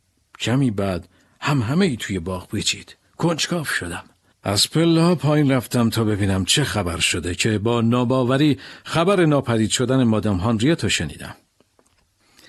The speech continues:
تمام ساکنان هتل یکی یکی از اتاقشون بیرون می اومدن.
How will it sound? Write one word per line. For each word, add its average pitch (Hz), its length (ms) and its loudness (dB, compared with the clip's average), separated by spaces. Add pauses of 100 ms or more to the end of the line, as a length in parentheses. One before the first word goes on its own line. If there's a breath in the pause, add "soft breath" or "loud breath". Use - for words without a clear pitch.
(240 loud breath)
تمام 151 420 2
ساکنان 135 720 2
هتل 110 600 0 (220 loud breath)
یکی 160 320 2
یکی 160 280 0
از 147 180 0
اتاقشون 131 640 0
بیرون 127 320 2
می 92 140 0
اومدن. 80 360 -8